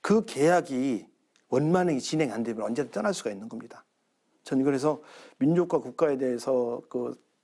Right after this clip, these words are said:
얘기를 할 때 사람들이 민족이라는 것이 언어가 같아야 되고 뭐 무척 얘기를 하는데, 언어 틀려도 종교가 같고 배타적인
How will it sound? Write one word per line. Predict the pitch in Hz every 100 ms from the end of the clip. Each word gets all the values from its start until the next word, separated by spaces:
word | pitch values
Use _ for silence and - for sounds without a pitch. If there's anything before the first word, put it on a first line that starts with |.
| -
얘기를 | 120 120
할 | 180
때 | - - 117 113
사람들이 | 147 147 120 113 113
민족이라는 | 110 131 147 135 127 117
것이 | 110 -
언어가 | 104 127 139
같아야 | 123 110 - 120
되고 | 120 113
뭐 | 120
무척 | 113 120 165 131
얘기를 | 113 123
하는데, | 160 113 135 156 123 - _ _ _ _ - _
언어 | - 123 156 180
틀려도 | 180 226 208 - 104 123 107 -
종교가 | - 123 127 160 117
같고 | 113 - 104 110 107
배타적인 | 123 139 147 127 110